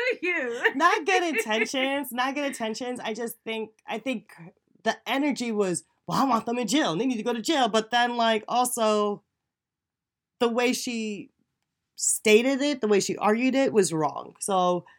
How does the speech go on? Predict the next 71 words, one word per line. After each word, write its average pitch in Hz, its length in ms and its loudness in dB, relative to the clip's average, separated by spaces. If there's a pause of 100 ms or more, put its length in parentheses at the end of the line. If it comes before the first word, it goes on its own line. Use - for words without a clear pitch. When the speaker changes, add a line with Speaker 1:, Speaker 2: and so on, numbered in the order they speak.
(260)
Speaker 2:
I 208 80 2
think 214 320 -6
her 196 320 -2
messaging 240 720 0
was, 196 340 2
"Oh, 180 200 2
we 190 240 -2
need 185 180 -4
to 180 140 -2
arrest 175 360 -2
these 170 160 -4
people 180 320 -6
and 165 80 -2
they 175 60 0
need 170 180 -2
to - 60 -8
be 165 160 0
in 156 100 -4
jail." 175 580 0
Speaker 1:
But 214 200 -6
the 214 100 -10
money 233 260 -2
isn't 214 180 -6
the 190 120 -14
answer. 165 320 -12
Speaker 2:
But 214 140 0
the 214 80 0
money 208 280 2
is 185 80 0
not 180 200 -4
the 185 80 -6
Speaker 1:
Okay, 185 100 -2
Speaker 2:
answer. 170 460 -4
I 294 100 -4
Speaker 1:
okay. 196 80 -2
Speaker 2:
think 202 180 -2
that's 185 180 -4
what 208 80 -2
she 233 80 -4
Speaker 1:
Yeah. 233 40 -2
Speaker 2:
was 220 100 -4
saying. 247 120 0
Speaker 1:
I 262 60 2
think 254 80 -2
Speaker 2:
And 220 60 0
I 214 40 4
Speaker 1:
maybe 226 140 0
Speaker 2:
think 208 140 -8
Speaker 1:
she 254 60 -14
was 247 140 -16
trying 226 160 -14
to - 60 -20
keep 240 160 -16
it 220 60 -4
Speaker 2:
Yeah. 220 320 2
Speaker 1:
that - 240 -6
slim. 160 400 -14 (200)
Speaker 2:
But 226 200 0
I 214 80 -2
think 220 160 -4
she's 196 220 -6
wrong 170 500 0 (140)
about 160 340 -4
that - 220 -8
too, 190 260 -4
'cause 190 160 -6
I 160 80 -4
do 165 240 -4
think 160 360 -10
that 165 180 -6
Speaker 1:
Money 214 240 -8